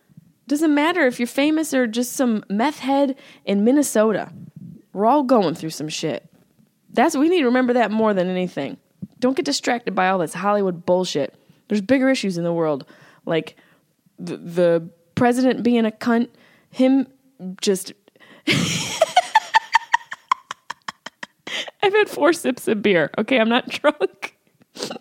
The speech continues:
starting to sound like a, your drunk sister on the porch just bitching. "And fucking president's an asshole." But seriously, there's,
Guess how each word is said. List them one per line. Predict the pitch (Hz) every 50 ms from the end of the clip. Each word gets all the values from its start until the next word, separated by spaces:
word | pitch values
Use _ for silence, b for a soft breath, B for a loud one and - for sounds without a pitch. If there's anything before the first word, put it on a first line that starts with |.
| -
starting | - - - - 277 277 240 247
to | 247 247
sound | - - 240 269 214 240
like | 208 - - -
a, | 226 220 - _ - B 427 466 453 453 453 480 494 453 B 453 381 B
your | - 240 220
drunk | 196 208 214 220 226 220 214 226 - - -
sister | - - 302 381 302 226 - - 208 202
on | 190 180
the | 185 180
porch | - 247 214 202 190 180 - - -
just | 185 214 180 170 180
bitching. | 190 190 180 - 190 170 160 175
"And | 190 240 262 247
fucking | 240 254 247 262 254 208 190
president's | - 240 240 254 277 294 285 285 285 277 -
an | 247
asshole." | 220 220 226 233 240 240 254 233 240 247 254 B 311 381 392 403 392 370 359 330 B B B B _ _ _ _ _ _ _ _ _ _ _ _ _ _ _ _ _ _ _ _ _ _ _ _ _ _ _ _ _ _ _ _ _ _ -
But | 226 247 262 240
seriously, | - - 285 285 294 262 262 247
there's, | 220 247 233 233